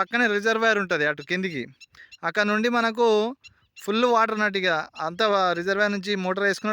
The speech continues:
డైరెక్ట్ ఇంట్లోకి వచ్చేస్తాయి వాటర్. వాటర్కి ఎలాంటి ప్రాబ్లం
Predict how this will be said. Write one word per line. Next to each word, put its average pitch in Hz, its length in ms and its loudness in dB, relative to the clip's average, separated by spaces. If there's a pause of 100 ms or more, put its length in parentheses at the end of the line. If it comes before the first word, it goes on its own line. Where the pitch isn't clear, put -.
డైరెక్ట్ 190 320 0 (580)
ఇంట్లోకి 190 260 -4
వచ్చేస్తాయి 180 400 -2
వాటర్. 160 220 -4 (1600)
వాటర్కి 202 360 -2
ఎలాంటి 220 380 0
ప్రాబ్లం 208 280 0